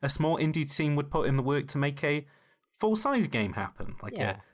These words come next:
Speaker 1: Shovel Knight or something to that
Speaker 2: Or
Speaker 1: effect.
Speaker 2: Hollow Knight or a Knight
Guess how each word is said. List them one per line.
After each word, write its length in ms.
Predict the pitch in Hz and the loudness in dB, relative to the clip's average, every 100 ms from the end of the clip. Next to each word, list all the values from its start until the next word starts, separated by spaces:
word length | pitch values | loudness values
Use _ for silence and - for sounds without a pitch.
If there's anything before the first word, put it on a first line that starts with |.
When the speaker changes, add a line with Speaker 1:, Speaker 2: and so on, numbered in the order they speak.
| _ - | _ -6
Speaker 1:
Shovel 400 | - - 107 87 | 0 0 0 -4
Knight 400 | 82 85 - - - | -8 -8 -8 -8 -10
or 220 | 98 98 _ _ - | -14 -14 _ _ -8
something 440 | - 95 98 98 - _ - | -6 -6 -8 -12 -16 _ -16
to 100 | 101 | -10
that 220 | 87 - - _ - - | -8 -8 -12 _ -20 -16
Speaker 2:
Or 80 | 110 | -8
Speaker 1:
effect. 80 | 139 | -6
Speaker 2:
Hollow 220 | 135 107 | -4 -6
Knight 360 | 98 98 98 107 | -10 -14 -16 -14
or 120 | 104 | -12
a 220 | 104 104 - _ _ _ _ _ 117 | -12 -14 -18 _ _ _ _ _ -16
Knight 360 | 117 110 101 | -12 -12 -14